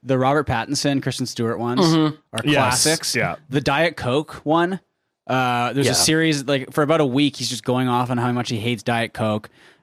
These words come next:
Speaker 1: Um, and I've, I've got a couple of them right here. Uh,
Speaker 2: Nice.
Speaker 1: 'cause he says, uh, it starts out, he says, "I've never seen a thin person drinking Diet Coke."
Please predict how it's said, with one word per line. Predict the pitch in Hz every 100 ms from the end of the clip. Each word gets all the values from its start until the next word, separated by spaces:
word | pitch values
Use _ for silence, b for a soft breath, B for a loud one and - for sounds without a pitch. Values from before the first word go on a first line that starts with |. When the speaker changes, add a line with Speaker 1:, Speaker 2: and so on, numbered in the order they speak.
| _
Speaker 1:
Um, | 113 110 104 101 101 101 -
and | 117
I've, | 113 110
I've | 123
got | 156
a | 139 _ _ -
couple | - 135 139 131
of | 120
them | 123 120
right | 117
here. | 110 127 117 110 107 -
Uh, | 110 107 104 101 104
Speaker 2:
Nice. | - - - _
Speaker 1:
'cause | 120
he |
says, | 127 156 143 139 123 - - _ _ _ _
uh, | 139
it | 156 -
starts | 190 214
out, | 185 170
he | 147
says, | 143
"I've | 147
never | 151 170
seen | 175 185
a |
thin | - 151 156
person | 147 139 135
drinking | 120 117 120
Diet | 117 107
Coke." | - 101 92